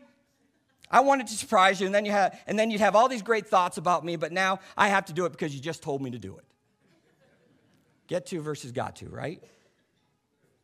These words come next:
You see, the got to do sucks the joy right out of the get to do. You can't have it both ways, got to do and get to do. It's one or the other. See, one of the reasons why grace and law are so opposite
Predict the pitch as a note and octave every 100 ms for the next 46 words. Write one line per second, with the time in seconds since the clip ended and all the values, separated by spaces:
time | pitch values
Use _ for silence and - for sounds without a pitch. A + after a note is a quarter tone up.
0 | _ _ _ _ _ _ _ _ _ -
1 | G3+ B3 F3 G3+ G#3+ G#3+ D3 D3+ D3 C#3+
2 | - E3+ - D3+ D#3+ D3+ C#3+ C#3+ C#3 B2+
3 | A2 A2 A2 F#2+ E2+ E2+ _ _ _ _
4 | _ - D#3 B3+ B3+ A#3 A3 E3 G3 F#3
5 | E3 D#3+ A2+ G2 B2+ D3+ E3 D#3+ E3 D3+
6 | C#3+ C3+ B2 A#2 C3+ D3 D3 C3+ A#2 F#2+
7 | - _ _ _ _ _ _ _ _ _
8 | _ _ _ _ _ _ _ _ _ -
9 | G3+ B3 A3 F#3 G3+ F#3 D#3+ D#3+ C#3+ C#3
10 | F3 E3+ D3 C#3 D3+ D#3 C3+ B2+ B2 -
11 | C#3+ C3+ C#3+ G#2+ - G2 -